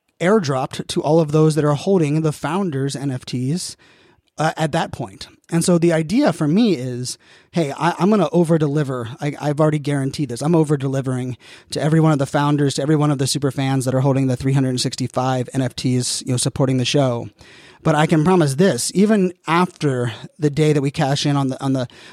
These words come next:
on the massive utility part of this, November eleventh of twenty twenty-two, that value of that N F T will continue to grow. And I plan on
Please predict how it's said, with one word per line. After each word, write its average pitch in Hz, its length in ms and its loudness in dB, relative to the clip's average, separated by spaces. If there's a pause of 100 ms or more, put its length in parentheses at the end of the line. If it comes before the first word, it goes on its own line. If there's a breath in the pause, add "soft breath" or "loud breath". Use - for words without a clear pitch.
on 135 80 2
the 143 80 4
massive 143 580 2
utility 139 460 0
part 139 200 0
of 120 120 -4
this, 120 280 -2
November 135 480 0
eleventh 135 520 -2
of 127 100 -10
twenty 131 240 -2
twenty-two, 120 680 -2 (540 loud breath)
that 165 200 2
value 156 580 4
of 135 100 -2
that 143 180 -2
N 139 140 -2
F 127 140 -6
T 151 180 -2
will 127 160 -2
continue 139 520 -2
to 131 120 -10
grow. 120 480 -6
And 131 120 -6
I 139 120 0
plan 147 300 -2
on 139 240 -2